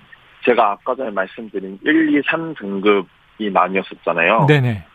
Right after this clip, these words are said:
Speaker 1: 근데 제가 사는 이, 이쪽 아파트는, 어, 칠 일 이후 십 일이 됐는데도 아예 일 등급에서 조치가 풀리질 않는 거예요.
Speaker 2: 네네.
Speaker 1: 그래서 제가, 어,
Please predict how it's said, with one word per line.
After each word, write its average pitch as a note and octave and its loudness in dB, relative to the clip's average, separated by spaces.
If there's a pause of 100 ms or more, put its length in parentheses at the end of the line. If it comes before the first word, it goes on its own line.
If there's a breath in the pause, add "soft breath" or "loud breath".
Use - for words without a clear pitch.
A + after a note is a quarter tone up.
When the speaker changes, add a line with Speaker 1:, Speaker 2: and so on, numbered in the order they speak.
(340)
Speaker 1:
근데 G#2+ 2 (540)
제가 C3+ 2
사는 C3+ -10 (140)
이, F#2+ -18 (760)
이쪽 A2+ -8
아파트는, G2 0 (1400 loud breath)
어, C2+ -2 (240)
칠 G3 6
일 F#3+ 4
이후 A#2 -14
십 G3+ -12
일이 G#3+ -6
됐는데도 G2 -8 (100)
아예 G#2 4 (100)
일 D#3 4
등급에서 D3 0
조치가 - -2 (140)
풀리질 D3 2
않는 F2 -4
거예요. E2+ 4
Speaker 2:
네네. C#3 4
Speaker 1:
그래서 A2+ 4 (420 loud breath)
제가, G2 4 (720)
어, - -12